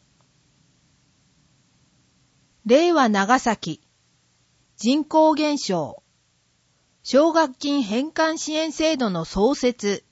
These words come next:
問い、制度の創設は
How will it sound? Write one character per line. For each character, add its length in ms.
問 220
い、 60
制 300
度 120
の 120
創 240
設 320
は 300